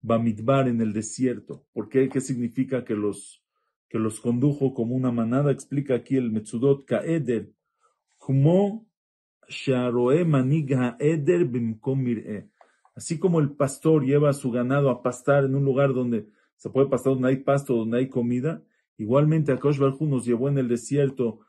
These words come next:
Velo Hasru Davar, y no les faltó nada.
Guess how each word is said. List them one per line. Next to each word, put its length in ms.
Velo 460
Hasru 480
Davar, 440
y 60
no 140
les 260
faltó 400
nada. 440